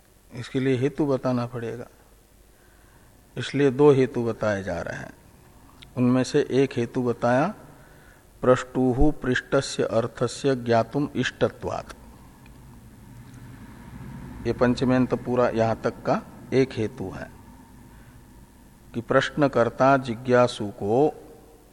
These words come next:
अपने द्वारा पूछी जाने वाली जो वस्तु है उसे जानना अभिष्ट है, वो जानने के लिए पूछ रहा है। इसलिए ज्ञान का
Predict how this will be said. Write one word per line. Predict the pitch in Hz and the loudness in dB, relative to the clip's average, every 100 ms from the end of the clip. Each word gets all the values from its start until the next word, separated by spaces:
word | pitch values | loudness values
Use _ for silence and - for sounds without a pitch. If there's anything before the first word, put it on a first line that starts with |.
| - - - - - _ | -20 -20 -20 -20 -20 _
अपने | 123 120 135 143 | -4 -4 0 0
द्वारा | 131 120 120 131 | 2 4 4 2
पूछी | 139 - 120 - 139 | 0 -6 -8 -4 -2
जाने | 127 117 117 | 0 2 0
वाली | 117 110 104 110 175 - - - _ _ _ - | 0 -2 -2 -2 -4 -8 -20 -20 _ _ _ -6
जो | 117 117 | -2 2
वस्तु | 117 - - 120 | 0 -2 -8 -6
है | 87 71 - _ _ _ _ - - | -6 -10 -14 _ _ _ _ -20 -12
उसे | 117 - 143 | -6 -2 -2
जानना | 123 110 113 120 | 0 -4 -2 -4
अभिष्ट | - - 101 113 - - | -4 -6 -8 -10 -10 -12
है, | 95 101 104 _ _ _ _ _ _ _ _ _ _ _ _ _ _ _ _ _ _ _ 135 | -10 -10 -14 _ _ _ _ _ _ _ _ _ _ _ _ _ _ _ _ _ _ _ -10
वो | 120 | -4
जानने | 120 117 143 147 | 0 2 4 2
के | 139 | 2
लिए | 127 | 0
पूछ | 123 113 110 | 0 -4 -8
रहा | 110 104 101 107 | -6 -6 -6 -10
है। | - _ - _ _ _ _ _ _ _ _ _ _ _ _ _ _ | -16 _ -20 _ _ _ _ _ _ _ _ _ _ _ _ _ _
इसलिए | 127 - 139 147 - - 113 - - | -10 -2 2 2 0 -8 -12 -12 -14
ज्ञान | 113 110 117 113 120 127 131 | -14 -8 -2 2 4 4 2
का | - 92 95 143 | 0 -2 0 -2